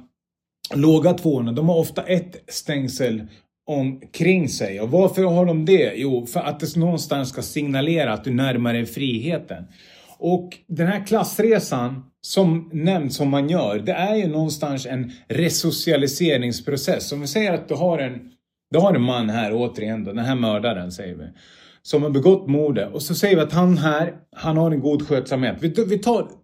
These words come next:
vi tar en fallbeskrivning nu. Vi har två olika, olika fall med honom. Vi säger att han befinner sig här, tufft sektionerad.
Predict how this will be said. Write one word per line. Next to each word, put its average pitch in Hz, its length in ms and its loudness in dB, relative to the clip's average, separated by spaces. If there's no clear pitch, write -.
vi 185 100 0
tar 220 180 2
en 147 80 -2
fallbeskrivning 113 880 -2
nu. 92 160 -6
Vi 139 80 -4
har 180 80 0
två 156 380 -2
olika, 117 480 -4
olika 135 320 -4
fall 110 320 -4
med 90 100 -10
honom. 95 360 -12
Vi - 80 -4
säger 202 220 2
att 190 140 0
han 190 140 4
befinner 165 480 2
sig 120 160 -4
här, 120 400 0
tufft - 480 6
sektionerad. 156 1160 2